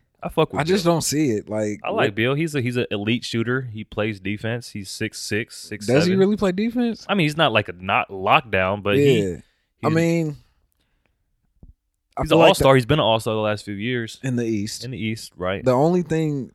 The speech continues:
Speaker 2: that's in the way of Washington is Washington. I feel like if they can, like, all get on board and then you got, like, John Wall cussing out Scott Brooks,
Speaker 1: Right.
Speaker 2: like, you can't have that. Like, if
Speaker 1: Yeah.
Speaker 2: they can
Speaker 1: Bradley
Speaker 2: all
Speaker 1: Beal saying this shit been going on for seven
Speaker 2: Yeah,
Speaker 1: years.
Speaker 2: like, if
Speaker 1: Dwight
Speaker 2: they can
Speaker 1: Howard
Speaker 2: figure it
Speaker 1: fucking
Speaker 2: out.
Speaker 1: trannies.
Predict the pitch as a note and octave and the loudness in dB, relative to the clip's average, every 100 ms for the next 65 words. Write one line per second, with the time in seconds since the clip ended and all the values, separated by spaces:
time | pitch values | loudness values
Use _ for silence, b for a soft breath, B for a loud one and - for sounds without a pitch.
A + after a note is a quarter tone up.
0 | - B2 - A#2+ B2+ A#2 A#2 A#2+ G#2 A2+ | -4 -2 -2 -2 0 2 2 2 4 2
1 | A2 A2+ A#2 A2 G#2 G2+ G2 G2 F#2+ F#2 | 0 -4 -4 -4 -4 -4 -6 -6 -8 -12
2 | D#2 - _ - G2 G#2 B2 A#2 A#2 A2 | -16 -20 _ -12 -10 -2 0 2 0 -2
3 | - A2 - B2+ C3 B2 A2 G#2+ F#2+ _ | -6 -10 0 0 2 -2 -2 -4 -6 _
4 | _ _ _ - A#2+ A2+ G2+ A#2 A2+ G#2+ | _ _ _ -2 0 0 0 -2 0 -4
5 | F#2+ A2+ A#2 A#2 - _ _ _ - _ | -2 0 2 0 -4 _ _ _ -20 _
6 | _ _ - G#2+ G#2 G#2+ G#2+ A2+ G#2+ G2+ | _ _ -12 -8 -6 -6 -4 -2 -4 -4
7 | G2 F#2 - _ _ _ _ _ - G#2+ | -6 -8 -12 _ _ _ _ _ -10 -6
8 | G#2+ G#2+ A2 G#2 C3+ G#2+ A2+ G#2+ - A#2+ | -4 -2 -2 -2 -4 -4 -2 -4 -2 -2
9 | G#2+ G2 B2 A#2 F#2+ F#2+ G2+ G2 A2+ C3 | 0 0 0 2 0 -2 -6 -6 -4 -2
10 | A2 A2+ B2 G#2 E2+ - F#2 F#2+ G2 B2 | -2 -2 -2 -4 -8 -12 -8 -8 -2 -2
11 | C3+ B2 G#2+ - _ _ - G#2 A#2 A#2+ | 0 -2 -4 -8 _ _ 0 2 4 4
12 | G2+ G#2 G2 F#2 G#2 F#2+ G2 F#2+ F#2 F#2 | 2 -4 -6 -6 -8 -8 -6 -4 -4 -6
13 | F#2+ - C#3 C#3+ D3+ D3 C3 A2 F#2 G2+ | -8 -10 -4 -2 0 2 4 2 2 -2
14 | G2+ G#2+ G#2+ G#2+ - G#2+ G#2 - G2+ F3+ | -4 -4 -2 -2 -4 -8 2 4 4 4
15 | F#2 - D#3 A#2+ - D#3+ F#2+ - G2 F#2+ | 4 6 4 4 4 4 0 -2 -4 -2
16 | G2+ G2+ - - - - - | -4 -6 -2 -2 -2 -6 -6